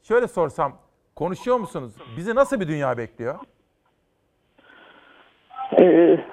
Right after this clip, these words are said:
Speaker 2: <clears throat> bizi bekleyen dünya artık eski dünya olmamalı. Ee, bir, e, umut, e, e, dumuzu korumak, e, durumundayız. Bu, e, normal dediğimiz olguyu değiştirmek zorundayız. Bunun için zaten bu programları yapıyoruz. Dinleyicilerimiz bunun için bu programda,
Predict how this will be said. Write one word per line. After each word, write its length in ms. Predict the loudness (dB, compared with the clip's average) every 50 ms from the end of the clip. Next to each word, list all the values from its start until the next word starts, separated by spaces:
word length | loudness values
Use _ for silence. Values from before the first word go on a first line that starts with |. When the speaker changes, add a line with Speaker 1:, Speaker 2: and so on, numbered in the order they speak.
| -18 -18 _ -2
Speaker 2:
<clears throat> 1040 | 0 0 0 -2 -4 -10 -12 -10 -10 -12 -14 -14 _ _ _ _ _ _ -4 2 2
bizi 280 | 4 6 4 4 4
bekleyen 500 | 4 0 0 -2 -2 0 0 0 0 -6
dünya 400 | -8 -6 0 2 2 2 2 2
artık 320 | 2 2 0 0 0 -10 -2 -2
eski 300 | -2 -2 -2 -6 -4 -2
dünya 320 | 0 4 4 4 4 4
olmamalı. 600 | 2 2 0 2 0 -4 -2 -2 -2 -2 -4 -8 -8 -8
Ee, 640 | -6 -6 -6 -6 -8 -12 _ -8 -6 -6 -4 -2
bir, 120 | -2 -2 2
e, 220 | 2 2 2 2 -4 -10 _ -2
umut, 260 | 2 2 2 0 0 -12 -12 -2
e, 80 | 0 0
e, 580 | 0 0 -2 -8 _ -2 0 0 0 0 0
dumuzu 280 | 0 0 2 2 0 2
korumak, 400 | 2 2 4 4 2 0 0 0
e, 240 | -2 -2 -2 0 0
durumundayız. 520 | -2 0 0 -2 0 0 0 0 -2 -6 _ _ _ _ _ _ _ _ _ _ _ _ _ _ 2
Bu, 360 | 2 2 4 2 2 2 0
e, 140 | -2 -6 0
normal 440 | 2 2 2 4 4 2 2 2 -2 -8 -18 -20 -12 -4
dediğimiz 400 | -4 0 2 2 0 0 -2 -6 -4 0
olguyu 460 | 2 2 2 2 -2 -2 -2 -2 2 2
değiştirmek 520 | 2 2 2 0 -2 0 0 0 0 2
zorundayız. 440 | -2 -2 -2 0 -2 -4 -4 -4 -4 _
Bunun 120 | 0 0
için 240 | 0 2 2 0 2
zaten 340 | 4 2 2 2 0 -2 -4
bu 100 | -4 -4
programları 560 | 0 0 0 2 4 2 0 2 0 0 2
yapıyoruz. 480 | 2 0 0 0 -2 0 0 -2 0 0
Dinleyicilerimiz 640 | 0 2 2 2 2 2 0 0 0 0 -6 -6 -4
bunun 120 | -2 -2
için 240 | 0 0 0 -2 -4
bu 80 | -4
programda, 840 | 0 2 0 2 2 0 -2 -2 0 0 0 0 0 -2 -4 -4 -4